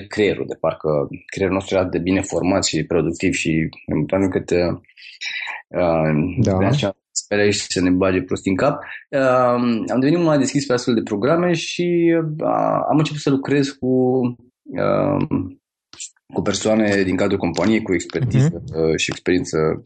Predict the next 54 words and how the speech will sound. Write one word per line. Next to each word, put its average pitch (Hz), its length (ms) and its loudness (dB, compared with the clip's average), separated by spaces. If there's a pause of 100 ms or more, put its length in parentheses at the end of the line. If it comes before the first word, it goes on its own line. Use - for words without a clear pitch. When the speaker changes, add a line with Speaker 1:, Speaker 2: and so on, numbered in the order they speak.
(280)
Speaker 1:
mai 80 100 2
mare. 127 380 0 (600)
Uh, 117 600 0 (840)
nu 135 200 0
neapărat 139 280 2
pe 127 60 0
zona 127 220 2
de 110 80 0
business, 135 360 2
cât - 260 -2
pentru 120 240 0
a - 20 2
înțelege 123 380 0
mecanismele, 82 960 0 (300)
uh, 50 500 -2
și - 220 -2 (180)
modul 104 280 2
în 101 60 0
care 98 160 0
fac, - 480 -4
uh, 90 460 2
fac 90 200 -2
ei 92 100 4
lucrurile. 78 400 0
Și 87 120 -2
asta 131 220 -2
m-a 135 80 2
ajutat 131 320 -2
foarte 117 340 -2
mult, 82 180 -2
că, - 100 -4 (340)
știi - 220 -8
cum 98 100 2
e, 90 60 2
se 92 120 -2
spune 107 260 0
că 104 100 -2
suntem 101 200 -2
media 104 240 2
celor 98 260 0
cinci 101 200 -2
persoane 98 320 0
cu 98 60 0
care 95 180 0
ne 95 100 2
vedem 92 240 0
cel 92 180 0
mai 90 120 2
des 90 200 0
sau - 120 -4
pe 71 80 -6
care 78 160 -2
Speaker 2:
Da. 117 60 4
Speaker 1:
ascultăm 110 240 -2